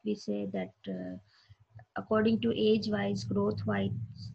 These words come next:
हम उसके mind को कैसे कंस्ट्र-, अ, जो है वो कर रहे होते हैं, plan कर रहे होते हैं। learning activity packages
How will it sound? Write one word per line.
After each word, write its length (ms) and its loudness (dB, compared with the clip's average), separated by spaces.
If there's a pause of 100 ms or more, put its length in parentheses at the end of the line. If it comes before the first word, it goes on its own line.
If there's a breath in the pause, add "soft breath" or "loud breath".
(140)
हम 200 4
उसके 340 2
mind 340 2
को 120 -6
कैसे 340 -2
कंस्ट्र-, 520 0
अ, 880 2
जो 200 4
है 140 4
वो 100 6
कर 280 2
रहे 120 2
होते 240 4
हैं, 460 2
plan 340 6
कर 100 2
रहे 220 -4
होते 240 -14
हैं। 80 -14 (500 soft breath)
learning 380 6
activity 460 0
packages 520 -4